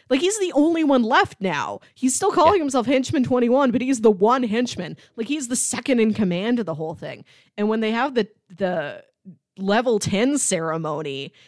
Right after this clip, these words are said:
Speaker 1: it's, they give him the option of, "You can step aside and be your own villain. We'll put, we'll introduce you at level four.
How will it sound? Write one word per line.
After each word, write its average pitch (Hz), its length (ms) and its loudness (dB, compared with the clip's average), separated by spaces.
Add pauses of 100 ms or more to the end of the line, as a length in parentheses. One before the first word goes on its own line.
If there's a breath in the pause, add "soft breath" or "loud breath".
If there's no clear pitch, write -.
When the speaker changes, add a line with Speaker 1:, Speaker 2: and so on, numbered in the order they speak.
(180 soft breath)
Speaker 1:
it's, 220 420 -4 (240)
they 226 160 -2
give 247 300 -4
him 269 160 0
the 226 100 2
option 196 380 0
of, 170 100 -4
"You 196 160 -2
can 339 160 0
step 247 260 -2
aside 214 340 0
and 208 100 2
be 196 80 -4
your 190 200 -2
own 202 240 2
villain. 170 500 -2 (180 soft breath)
We'll 214 120 4
put, 226 240 0 (140)
we'll 233 140 -4
introduce 220 540 -2
you 196 100 -2
at 170 120 -4
level 156 280 -6
four. 131 440 -6